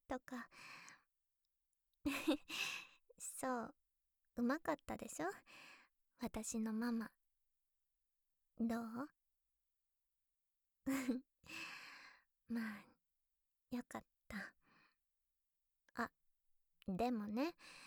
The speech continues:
評価シートのことは、ほんと、ちゃんと書いてくれるまで、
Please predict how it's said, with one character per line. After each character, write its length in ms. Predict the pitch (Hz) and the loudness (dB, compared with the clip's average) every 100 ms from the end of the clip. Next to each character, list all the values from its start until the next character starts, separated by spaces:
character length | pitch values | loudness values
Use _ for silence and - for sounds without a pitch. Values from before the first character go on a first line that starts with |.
| - - _ - | -18 -20 _ -6
評 320 | - 254 254 | 4 6 6
価 220 | - 254 | 4 0
シ 300 | - - 262 | 2 6 6
ー 40 | 247 | 6
ト 140 | 220 | 2
の 160 | 190 190 | 0 0
こ 160 | - 202 | -4 -4
と 220 | 220 208 | -2 0
は、 320 | 220 214 - - - - - - | 0 0 0 -10 -20 -20 -20 -6
ほ 200 | 220 226 | 2 2
ん 100 | 226 | 2
と、 260 | - - - - _ _ - _ _ _ _ - - - - - - - - | 4 4 4 -2 _ _ -20 _ _ _ _ -20 -20 -20 -20 -20 -20 -20 -10
ち 120 | - | -2
ゃ 220 | 247 269 285 | 2 4 2
ん 80 | |
と 160 | 285 262 | 2 0
書 120 | - 277 | 2 2
い 100 | 262 | 0
て 120 | 202 | -4
く 160 | 202 | -4
れ 140 | 214 220 | -2 0
る 100 | 233 | 2
ま 200 | 214 214 | 0 0
で、 240 | 233 240 | 0 0